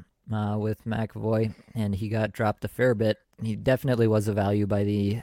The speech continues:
by this A D P anyway. Uh, not in the, <laughs> not necessarily in the leagues that I was drafting in, but,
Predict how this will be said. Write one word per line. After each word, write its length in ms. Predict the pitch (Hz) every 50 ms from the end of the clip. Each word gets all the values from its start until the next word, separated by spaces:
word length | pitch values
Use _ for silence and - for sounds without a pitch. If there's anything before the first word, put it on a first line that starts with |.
| - - -
by 240 | 95 101 104 101
this 240 | 98 104 101 - - 113
A 100 | 101 95
D 120 | 104 98
P 240 | - - 104 101 101
anyway. 400 | 98 101 101 101 101 101 98 98 - -
Uh, 200 | - 98 95 101
not 240 | 98 104 113 123 -
in 60 | 110
the, 40 | 113
<laughs> 240 | 110 110 180 156 131
not 220 | 127 127 127 -
necessarily 560 | 131 123 - - 107 - - 113 113 110 110
in 80 | 107 107
the 80 | 104 104
leagues 220 | 104 107 104 98
that 100 | 107 104
I 80 | 110 113
was 100 | 117 107
drafting 360 | - 123 117 110 - 120 120
in, 180 | 123 123 123
but, 180 | 104 107 104 -